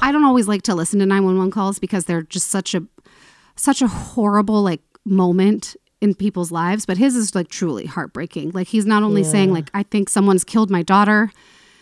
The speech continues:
Speaker 1: she, there's blood everywhere, but then he's also talking to his daughter,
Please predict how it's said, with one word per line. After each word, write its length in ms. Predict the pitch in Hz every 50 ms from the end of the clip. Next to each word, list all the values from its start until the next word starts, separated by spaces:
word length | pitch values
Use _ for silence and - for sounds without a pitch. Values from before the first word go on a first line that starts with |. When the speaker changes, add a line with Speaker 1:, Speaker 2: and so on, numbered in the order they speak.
| _ _ _
Speaker 1:
she, 180 | - - 214 180
there's 180 | 202 190 180
blood 220 | - 214 220 214 220
everywhere, 340 | 202 214 208 208 208 202
but 80 | 190 202
then 120 | - 208
he's 180 | 202 220 208 196
also 240 | 202 202 - 233 196
talking 640 | - - 208 185 185 - - 202 160 131 151 156 - _ _
to 100 | - 196
his 180 | 170 180 170 165
daughter, 380 | - 151 135 - - - -